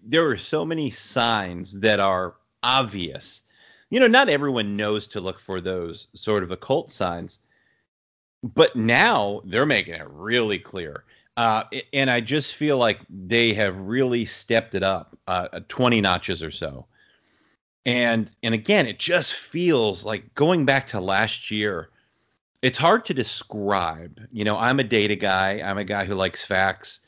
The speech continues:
But this is something you can't necessarily point to. It's just a feeling. And ever since last year, there's been this real spiritual sort of feeling for me, like there is a higher power or war going on spiritually,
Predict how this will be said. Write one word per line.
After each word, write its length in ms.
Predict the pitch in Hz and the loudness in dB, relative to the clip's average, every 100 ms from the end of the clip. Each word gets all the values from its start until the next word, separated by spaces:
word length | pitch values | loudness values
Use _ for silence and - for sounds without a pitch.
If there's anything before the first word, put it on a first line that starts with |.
| _ _ _ - | _ _ _ -6
But 120 | 107 | 0
this 200 | 123 135 | 0 0
is 60 | 151 | -2
something 360 | 143 131 131 | 0 0 0
you 160 | 107 95 | -2 -2
can't 600 | - - - 151 156 101 _ - _ _ _ | -10 -14 -6 -2 -2 -4 _ -20 _ _ _
necessarily 840 | 107 120 127 123 - 127 110 101 92 | 2 2 2 -2 -2 0 2 0 -6
point 440 | - 135 147 - | -2 2 2 0
to. 400 | - 147 147 156 | -2 2 2 4
It's 200 | 117 - | 2 0
just 260 | - 127 - | -2 -2 -2
a 80 | - | -4
feeling. 560 | - 117 131 165 196 - - _ _ _ _ _ _ - | 0 4 4 4 2 -2 -20 _ _ _ _ _ _ -6
And 200 | 110 117 | 0 0
ever 240 | - 143 151 | 2 2 2
since 260 | - 135 | 2 0
last 340 | 127 123 110 - | 2 0 0 2
year, 140 | 110 | 2
there's 180 | 95 92 | 2 0
been 180 | 127 113 | 0 0
this 180 | 98 104 | 0 -2
real 260 | 120 127 | 2 4
spiritual 800 | 113 - - - 139 143 131 117 | 2 -6 -6 2 6 6 4 0
sort 260 | - 120 110 | 0 2 2
of 100 | 95 | 2
feeling 380 | 113 110 107 90 | 2 2 2 -2
for 160 | 95 | -4
me, 220 | 87 92 | -4 -2
like 240 | 87 92 - | -2 -2 2
there 160 | 104 | 2
is 100 | 104 98 | 4 4
a 220 | 95 90 - - - - | 2 0 -6 -20 -20 -10
higher 400 | - 139 143 127 | 0 4 6 4
power 540 | - 123 120 120 113 | 0 0 2 4 2
or 320 | 98 98 92 | 0 0 -2
war 520 | 95 104 113 131 226 220 | -4 -2 4 8 8 6
going 320 | 113 92 90 | 2 0 -2
on 200 | 85 87 | -4 -6
spiritually, 800 | - 151 208 196 - 85 73 | -6 0 0 0 -4 -10 -12